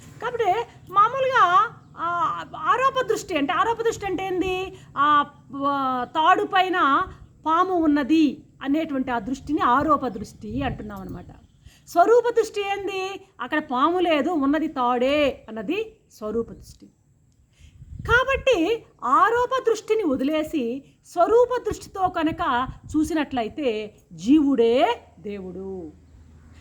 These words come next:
ఈ ప్రపంచమే పరమాత్మ. ఆరోప దృష్టిని తీసేసి స్వరూప దృష్టితో చూస్తే జీవుడే దేవుడు, జీవుడే, ఆ, జీవాత్మే పరమాత్మ అన్నమాట. క్షేత్రజ్ఞుడే పరబ్రహ్మం అన్నమాట. పిండగత చైతన్యమే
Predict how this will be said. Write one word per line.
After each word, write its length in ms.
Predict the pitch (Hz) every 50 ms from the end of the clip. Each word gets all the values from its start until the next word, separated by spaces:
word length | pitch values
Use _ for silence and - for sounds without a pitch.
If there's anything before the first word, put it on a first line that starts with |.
| - -
ఈ 100 | 269 302
ప్రపంచమే 880 | 302 294 277 240 233 294 294 285 294 330 277 285 294 311 359 427 523 508 - - - - - -
పరమాత్మ. 720 | 202 196 208 214 214 208 202 - - 190 190 190 185 - - - - - - - - - - - - - - - - - - - - - - - - -
ఆరోప 360 | 214 240 302 370 392 392 403
దృష్టిని 380 | 392 320 370 - - 415 415 370
తీసేసి 460 | 320 339 311 349 320 302 311 320 381
స్వరూప 380 | 339 - 330 311 392 453 453 453
దృష్టితో 420 | 302 392 - - 392 370 - 302
చూస్తే 260 | 302 277 - 339 359
జీవుడే 540 | 269 220 285 339 370 381 330 427 494 523 - - - _ _ _ _ _ _ - -
దేవుడు, 320 | 523 523 494 440 269 233
జీవుడే, 420 | 226 370 427 415 440 466 494 539 466 - - _ _ - -
ఆ, 260 | 330 320 320 349 330
జీవాత్మే 640 | 240 226 349 381 440 427 427 440 - 415 466 554 571 - - _ -
పరమాత్మ 400 | 339 320 311 302 302 277 285 247
అన్నమాట. 280 | 233 208 208 196 185 190 - - _ _ _ _ _ _ _ _ _ _
క్షేత్రజ్ఞుడే 800 | - - 349 359 359 392 427 320 294 370 440 427 480 554 571 - - _ - 294
పరబ్రహ్మం 440 | 269 269 214 247 254 240 226 220
అన్నమాట. 280 | 208 196 185 180 175 180 - - - - - - - - - -
పిండగత 540 | 320 359 415 440 440 466 453 440 427 440 427 427 392
చైతన్యమే 720 | 381 403 392 403 403 415 440 427 427 480 554 605 587 605 -